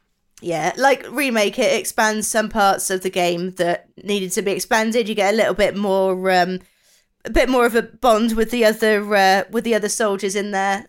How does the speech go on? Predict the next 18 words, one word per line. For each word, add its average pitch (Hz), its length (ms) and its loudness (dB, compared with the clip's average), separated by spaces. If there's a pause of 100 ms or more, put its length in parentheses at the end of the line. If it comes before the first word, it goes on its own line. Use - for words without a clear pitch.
and 202 360 -4
yeah, 523 180 0
it - 40 4
was 381 80 2
just 392 200 -2
really 370 240 2
great. 349 340 2
I 262 80 2
mean, 285 160 -2
it's, - 160 -4
it's 285 180 -2
hard 330 240 0
to 285 100 -6
say 240 480 -2 (640)
how 240 360 2
good 220 300 0
the, - 340 -2 (140)
um, 190 480 0